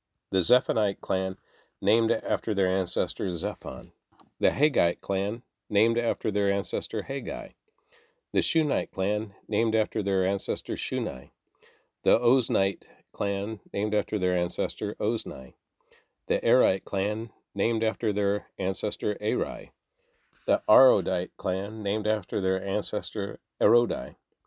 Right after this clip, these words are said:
The Arolite clan, named after their ancestor Arila. There were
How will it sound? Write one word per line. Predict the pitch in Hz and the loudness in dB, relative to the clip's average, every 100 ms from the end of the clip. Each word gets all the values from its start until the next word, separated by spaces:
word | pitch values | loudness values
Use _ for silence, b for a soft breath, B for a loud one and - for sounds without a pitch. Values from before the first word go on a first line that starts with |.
| _ _ _ - | _ _ _ -4
The | 104 | 0
Arolite | 113 120 101 98 - | 4 4 4 2 0
clan, | 104 98 104 110 | -2 -2 -2 -4
named | 98 95 | -4 -2
after | 85 - | -4 -4
their | 90 85 | -2 0
ancestor | 87 90 95 - 92 92 - _ _ _ - | 0 -2 -6 -4 -2 -2 -6 _ _ _ 0
Arila. | 95 95 98 82 69 - _ _ b b b b b b b b _ _ _ _ | 2 2 0 -2 -8 -14 _ _ b b b b b b b b _ _ _ _
There | 95 107 110 | 4 6 6
were | 104 101 98 101 | 4 4 4 0